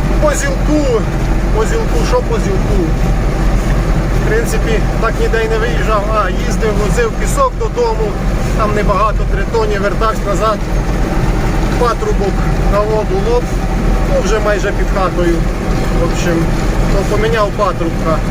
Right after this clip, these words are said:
Сьогодні став, шприцанув шкурня, рычаги, таке,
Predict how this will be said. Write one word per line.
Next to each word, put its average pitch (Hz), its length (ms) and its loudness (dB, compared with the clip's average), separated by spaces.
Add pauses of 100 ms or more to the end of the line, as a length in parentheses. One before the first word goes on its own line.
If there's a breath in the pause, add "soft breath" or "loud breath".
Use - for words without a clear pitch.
(640)
Сьогодні 233 360 0
став, 214 320 0 (1600)
шприцанув 440 680 0
шкурня, 427 480 0 (160)
рычаги, 226 640 0 (1300)
таке, 180 380 2